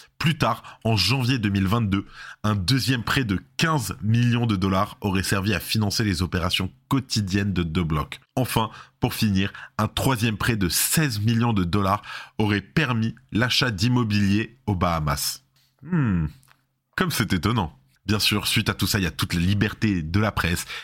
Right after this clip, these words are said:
qui est remise en cause. Alors, face à ces révélations, The Block affirme que seul Michael McCaffrey aurait été au courant de ces opérations. Moi, j'y crois pas trop. Et qu'il aurait pour cela utilisé d'autres sociétés dont il était le propriétaire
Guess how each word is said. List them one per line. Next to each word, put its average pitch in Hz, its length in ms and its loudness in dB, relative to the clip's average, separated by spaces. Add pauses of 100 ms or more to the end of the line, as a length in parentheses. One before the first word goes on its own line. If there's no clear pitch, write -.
(120)
qui 95 120 0
est - 20 0
remise 95 320 0
en 80 80 -2
cause. 69 260 -6 (220)
Alors, 98 240 -2
face - 300 0
à 110 60 0
ces 92 160 -2
révélations, 107 720 0 (320)
The 98 200 -2
Block 110 420 0
affirme 104 360 -2
que - 140 -2
seul 131 420 0
Michael 113 500 0
McCaffrey 101 640 -2 (320)
aurait 117 260 0
été 135 220 0
au 110 100 0 (160)
courant 127 380 2
de 107 100 0
ces 90 480 0
opérations. 101 540 0 (360)
Moi, 98 240 0
j'y 87 140 0
crois 90 180 0
pas 82 100 -2
trop. - 180 -14 (640)
Et 139 260 -2
qu'il 131 220 2
aurait 113 240 2
pour - 280 -2
cela 113 380 2
utilisé 110 460 0
d'autres 135 260 0
sociétés 117 400 0
dont 107 100 0
il 95 200 -2
était 98 180 0
le 95 160 0
propriétaire 101 680 0